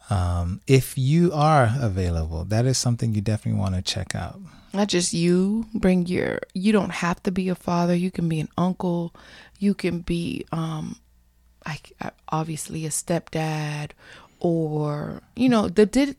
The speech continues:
Speaker 2: the different male roles can also show up.
Speaker 1: Brother, uncle,
Speaker 2: Yeah.
Speaker 1: grandpa.
Speaker 2: Godfather.
Speaker 1: Yeah. And, you know, that's the other thing, too. You know, you can,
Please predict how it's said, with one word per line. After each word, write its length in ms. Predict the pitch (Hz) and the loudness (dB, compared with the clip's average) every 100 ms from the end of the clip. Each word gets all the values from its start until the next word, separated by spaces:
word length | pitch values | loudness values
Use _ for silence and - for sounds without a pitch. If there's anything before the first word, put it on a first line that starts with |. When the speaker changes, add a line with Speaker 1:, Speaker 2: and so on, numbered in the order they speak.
| - | -4
Speaker 2:
the 100 | 262 | -2
different 480 | 233 311 - 247 180 | 2 2 4 2 4
male 360 | 185 190 190 | 4 4 4
roles 500 | 160 170 175 165 160 | 2 0 0 -2 -6
can 240 | - 180 - - | -8 -10 -8 -4
also 380 | 180 175 - 160 | -2 -2 -2 -2
show 380 | - 175 160 | -2 -2 -2
up. 240 | 156 156 113 | -2 -2 0
Speaker 1:
Brother, 440 | 107 120 117 117 - - | 4 4 4 0 -4 -4
uncle, 560 | 117 117 - 120 120 | 0 0 0 -2 -2
Speaker 2:
Yeah. 100 | 190 196 117 113 | 0 2 4 4
Speaker 1:
grandpa. 360 | 113 117 113 113 - _ _ _ - | 2 0 0 -2 -8 _ _ _ -2
Speaker 2:
Godfather. 920 | 175 180 180 - 175 170 170 170 170 - _ - | 4 4 4 2 2 2 2 2 0 -6 _ -4
Speaker 1:
Yeah. 180 | 107 - - | -2 -4 2
And, 140 | 151 | 6
you 60 | 190 | 8
know, 100 | 180 | 8
that's 240 | 170 185 | 6 4
the 100 | 151 | 4
other 160 | 147 147 | 4 4
thing, 260 | 135 127 123 | 0 0 0
too. 320 | - 135 110 | 2 2 2
You 180 | 113 110 | 0 2
know, 80 | 113 | 4
you 180 | 120 170 | 4 2
can, 280 | 165 143 | 2 2